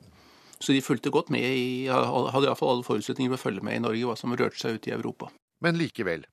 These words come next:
Speaker 2: postvesenet var noe embetsstanden og handelsmenn brukte, lite vanlige folk. Det var for dyrt.
Speaker 1: Porto til Bergen, så vidt jeg husker, var åtte skilling, og en gruvearbeider på den tiden tjener,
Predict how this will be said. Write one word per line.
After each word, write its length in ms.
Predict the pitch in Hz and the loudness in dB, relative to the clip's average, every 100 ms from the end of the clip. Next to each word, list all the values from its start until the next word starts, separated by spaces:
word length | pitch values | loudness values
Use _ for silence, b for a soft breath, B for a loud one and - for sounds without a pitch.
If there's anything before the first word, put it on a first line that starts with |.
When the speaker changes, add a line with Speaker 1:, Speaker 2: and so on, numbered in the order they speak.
| - | -4
Speaker 2:
postvesenet 560 | 131 - 143 - 156 | -4 0 -2 -2 -2
var 160 | 151 151 | 0 2
noe 160 | 139 147 | 2 2
embetsstanden 640 | 143 110 107 - 120 135 139 | 0 -2 -4 2 2 2 -2
og 60 | |
handelsmenn 460 | 107 104 104 - 127 | -2 -6 -8 -6 -4
brukte, 400 | 120 - 147 151 _ _ - | -4 -2 0 0 _ _ -8
lite 320 | 135 101 - 123 | -6 -6 -2 4
vanlige 400 | 117 80 101 - | 4 4 -4 -2
folk. 360 | 104 - - _ _ | -2 -4 -14 _ _
Det 100 | 113 | -4
var 200 | 101 78 85 | -2 -2 -4
for 160 | - | -6
dyrt. 420 | 95 117 - - - - | -4 -6 -6 -12 -14 -6
Speaker 1:
Porto 380 | 147 - 160 147 135 | -4 -2 -2 -2 -2
til 260 | 143 131 131 | -6 -4 -2
Bergen, 1000 | 120 101 - 127 160 175 170 165 165 156 | 0 0 -2 0 2 2 0 0 0 -2
så 160 | 147 175 | -2 0
vidt 160 | 156 - | 0 2
jeg 100 | 151 | 0
husker, 220 | 151 - | 0 2
var 120 | 165 | 2
åtte 240 | 165 - 143 | 2 2 2
skilling, 400 | 135 123 196 214 | 4 2 0 0
og 120 | 175 | 2
en 560 | 160 151 147 139 139 131 | 2 2 0 0 -2 0
gruvearbeider 600 | 123 123 117 117 117 127 135 | 2 2 4 2 4 2 4
på 80 | 147 | 2
den 120 | 143 | 2
tiden 280 | 143 - 139 | 2 0 0
tjener, 480 | 147 139 - 139 | -2 -2 -2 -2